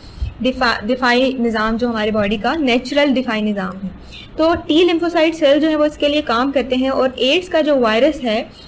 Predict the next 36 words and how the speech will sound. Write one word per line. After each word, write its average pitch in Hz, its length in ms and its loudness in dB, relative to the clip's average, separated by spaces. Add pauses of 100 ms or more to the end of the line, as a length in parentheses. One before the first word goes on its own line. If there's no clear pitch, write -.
(220)
ह्यूमन 254 220 2
इम्यूनोडेफिशिएंसी 247 1200 2
वायरस, 220 440 0
एचआईवी, 254 480 2
ये 240 180 0
infect 254 440 0
करता 302 220 0
है 302 60 -2
हमारे 277 360 2
T 277 300 0
lymphocyte 294 440 0
cells 247 340 -2
को 285 240 0 (360)
और 254 180 4
इनको 262 280 2
नकारा 254 440 0
बना 190 180 -4
देता - 300 -12
है। - 60 -16 (1800)
इन 392 180 2
cells 359 320 2
को 392 100 0
नकारा 330 380 2
बनाने 262 380 2
का 254 400 0 (680)
नुकसान 269 540 2
क्या 330 140 2
होता 226 260 -2
है? 240 160 0
नुकसान 262 440 -2
ये 330 80 2
होता 262 220 2
है 269 200 0
कि 277 140 -2
उसके 320 420 -2
बाद 233 480 0